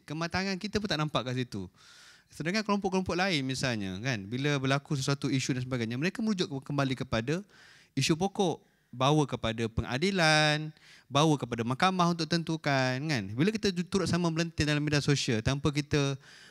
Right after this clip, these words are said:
membawa jalan penyelesaian, sebenarnya kita m-, menaikkan lagi ap-, api kebakaran tersebut, kan. Jadi se-, dalam konteks ini, kematangan di kalangan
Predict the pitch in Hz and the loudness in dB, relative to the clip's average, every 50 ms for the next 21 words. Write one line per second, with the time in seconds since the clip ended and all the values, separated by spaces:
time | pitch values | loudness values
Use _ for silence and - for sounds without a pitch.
0 | - _ - 135 131 139 156 160 151 151 151 156 156 147 - 165 156 156 151 147 | -14 _ 0 2 4 6 4 6 6 6 4 4 4 2 2 2 2 2 2 2
1 | 143 165 160 147 120 107 107 113 - - 156 175 185 190 196 208 220 208 202 190 | 2 2 2 2 2 0 0 -2 -4 -6 -4 -2 -2 -2 -2 -2 -2 -4 -4 -2
2 | - 214 202 190 185 175 - - _ _ _ _ _ _ _ _ _ _ _ - | -2 -2 0 0 -2 -4 -4 -8 _ _ _ _ _ _ _ _ _ _ _ 2
3 | 143 143 156 160 180 160 - 175 175 175 160 151 156 170 - _ - _ 147 156 | 4 6 6 6 6 4 4 2 2 4 4 2 2 2 0 _ -6 _ -4 -4
4 | - - 180 160 175 160 165 - 180 180 180 175 170 180 170 202 180 180 147 131 | 0 -2 0 0 0 0 0 0 2 2 2 2 0 0 0 2 2 2 2 2
5 | 160 165 135 104 90 90 110 113 135 165 180 160 165 156 139 151 151 160 156 170 | 2 2 2 0 -2 -6 -4 -2 0 0 0 0 -2 -2 0 2 2 4 2 2
6 | 165 - - 175 190 175 135 127 135 151 - - - - - - - _ 160 160 | 2 2 2 2 2 4 4 4 2 0 -6 -14 -20 -20 -20 -20 -4 _ 0 2
7 | 175 180 175 190 190 196 202 196 180 185 - 190 185 185 190 190 196 190 190 185 | 2 2 2 2 2 2 2 0 0 0 0 2 2 2 2 2 2 2 0 0